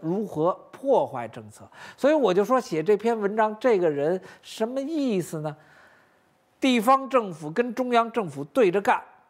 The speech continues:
然后他说：“这种对着干的一个客观的结果就可以保证房价稳定。”我问您，大家朋友听了这个说法，您不觉得心里别扭？还说房子一定会稳定，我觉着是挺别扭。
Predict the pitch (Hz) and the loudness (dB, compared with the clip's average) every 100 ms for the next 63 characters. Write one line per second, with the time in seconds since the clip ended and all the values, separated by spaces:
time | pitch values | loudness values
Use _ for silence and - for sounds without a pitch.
0 | _ 202 247 247 208 233 226 233 226 269 | _ 2 4 0 0 -2 2 0 2 0
1 | 190 170 - 269 208 214 202 240 190 170 | 0 -4 -2 0 2 2 2 2 2 -2
2 | 165 180 202 180 - 208 208 214 175 - | -8 -4 -2 -2 0 0 2 0 -2 0
3 | 185 196 135 165 170 143 180 180 165 123 | 2 2 -2 -4 -6 0 -2 0 0 -2
4 | 123 180 147 - 143 139 165 175 135 107 | -4 -8 -8 -8 -6 -6 -4 -6 -6 -8
5 | 104 113 110 113 101 _ _ - 160 - | -16 -18 -14 -14 -14 _ _ -8 -8 -8
6 | _ _ _ - _ 127 131 135 185 156 | _ _ _ -20 _ -2 -2 0 -2 -4
7 | 131 135 214 220 - _ _ - 160 165 | -10 -4 -2 -4 -6 _ _ -2 0 2
8 | 165 - 165 151 - 170 160 160 139 127 | 0 -2 -6 -6 -6 -6 -4 -2 -4 -4
9 | 147 139 123 104 113 175 226 160 147 170 | -4 -4 -4 -10 -12 -12 -8 -6 -4 -4
10 | 160 190 156 123 - 175 143 127 120 - | -4 -8 -8 -10 -4 -4 -4 -8 -14 -18
11 | - - 170 180 202 165 147 170 175 143 | -20 -6 -2 0 0 0 -2 -2 -4 -4
12 | 165 190 180 175 139 120 101 104 143 143 | -6 -6 -6 -4 -4 -6 -12 -12 -10 -12
13 | - _ _ 113 120 185 214 104 95 107 | -16 _ _ -10 -2 0 0 -6 -10 -14
14 | 113 - 90 104 92 | -16 -16 -16 -14 -14